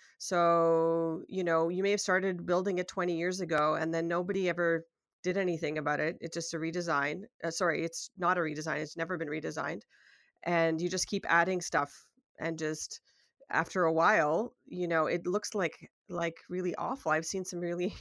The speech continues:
<laughs> solutions where I was like, "How do people use this?"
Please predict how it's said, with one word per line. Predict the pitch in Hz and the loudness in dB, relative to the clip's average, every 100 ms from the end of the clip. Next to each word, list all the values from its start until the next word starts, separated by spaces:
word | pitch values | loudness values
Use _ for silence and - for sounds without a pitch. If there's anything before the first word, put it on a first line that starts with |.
| - | -16
<laughs> | - _ | -20 _
solutions | - 196 220 262 196 | -2 0 2 0 2
where | 170 | 4
I | 175 | 4
was | 202 196 | 2 -2
like, | 180 | -4
"How | 170 180 | -4 -4
do | 311 | -4
people | 311 262 269 254 | -2 -4 -2 -2
use | 202 294 277 | -2 -4 -2
this?" | 170 170 | 0 -2